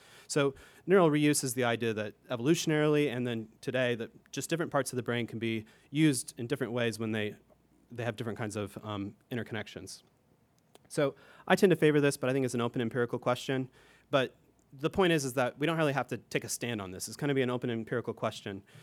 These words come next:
We don't need to think about whether or not the psychological attributes have to be located in one part of the brain in the subpsychological system. You might think that it's highly distributed, like vision would be highly distributed from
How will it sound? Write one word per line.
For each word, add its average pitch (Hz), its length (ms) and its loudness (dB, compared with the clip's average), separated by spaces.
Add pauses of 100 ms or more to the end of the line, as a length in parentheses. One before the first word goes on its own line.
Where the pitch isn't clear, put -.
(120)
We 135 80 -2
don't 156 140 2
need 156 100 4
to 143 100 2
think 135 220 -2
about 117 480 -2
whether 123 220 -2
or 120 40 -2
not 113 240 -4 (200)
the 123 60 -8
psychological 117 600 -2
attributes 110 400 -4
have 127 240 -2
to 127 80 -8
be 123 80 -4
located 117 480 0
in 104 140 2
one 123 200 2
part 123 200 -2
of 104 40 -10
the 113 60 -4
brain 110 400 -6
in 113 60 -6
the 113 60 -6
subpsychological 110 760 -6
system. 117 420 -8 (400)
You 147 80 0
might 147 220 4
think 135 220 -2
that 120 120 -2
it's - 160 -8
highly 127 460 -4
distributed, 127 580 0 (480)
like 107 160 -8
vision 127 400 -2
would 107 100 -4
be 117 80 -4
highly 127 340 -2
distributed 117 600 -4
from 104 240 -6